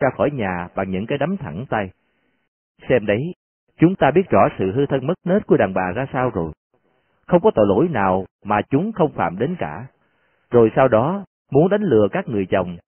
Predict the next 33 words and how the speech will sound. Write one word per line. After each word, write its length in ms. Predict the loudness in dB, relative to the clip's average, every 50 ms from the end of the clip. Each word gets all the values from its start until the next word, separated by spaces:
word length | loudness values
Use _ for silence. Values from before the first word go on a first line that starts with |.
| _ _ _ _ _
thì 160 | -2 0 0 2
có 120 | 2 2
lời 200 | 4 4 2 0 0
thề 180 | 0 -2 -2 0
thốt 140 | 0 0 0 0 -4
nào 320 | -2 -2 0 0 -2 -4 -8 _ _ -2
chúng 200 | -2 -2 -2 -2
không 220 | -2 -2 -2 -2 0
nói 160 | -2 -2 -2 0
bừa 180 | 0 -2 -2
cho 140 | -2 -2 -4 -4 -4
xong 200 | -6 -6 -6 -6
đã 120 | -6 -8 -6 -6
chứ. 120 | -8 -10 -10 -10 _ _ _ _ _ _ _ _ _ _ _ _ -4
Ngay 200 | -2 -2 -2 0
giữa 180 | 0 0 0 2
ban 220 | 2 0 -2 -2
ngày 160 | -4 -4 -4 -2
ban 200 | -4 -4 -4 -4
mặt 120 | -8 -8 _
thế, 160 | -8 -6 -4 -4 -6 -6 -10 _ _ _ _ _ -6
mà 220 | -2 0 0 0
dám 280 | 0 0 0 -2 0 0 0
cho 120 | 0 0 0
rằng 280 | 0 -4 -4 -4 -8 -8 -8
chẳng 200 | -8 -8 -6 -6
hề 220 | -4 -2 -2 -2 -2
phạm 260 | -2 -4 -4 -2 -2
tội 220 | 0 0 0 -2
gì 160 | -4 -6 -12 -12 -10
cả 180 | -10 -8 -8 -8
đấy. 260 | -8 -8 -10 -10 -14 _ _ _ _ _ _ _ _ _ _ _ _ _ -4
Lòng 240 | 0 0 0 0